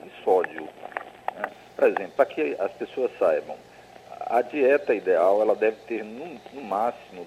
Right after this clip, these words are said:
duas gramas de sódio por dia. Isso equivale a cinco gramas de sal de cozinha, né?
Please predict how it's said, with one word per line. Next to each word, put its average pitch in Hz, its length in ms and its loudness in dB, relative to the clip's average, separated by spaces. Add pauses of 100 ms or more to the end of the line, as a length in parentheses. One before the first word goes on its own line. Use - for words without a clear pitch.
(100)
duas 143 360 -2
gramas 110 440 -4
de - 320 -20
sódio 98 340 2
por 139 220 -10
dia. 82 400 -8 (680)
Isso 165 240 -4
equivale 98 800 0 (500)
a 110 280 -2 (500)
cinco 220 240 -14
gramas 113 400 -4
de 120 140 -18 (100)
sal 90 260 2
de 95 80 -14
cozinha, 101 500 -14 (360)
né? 104 220 -10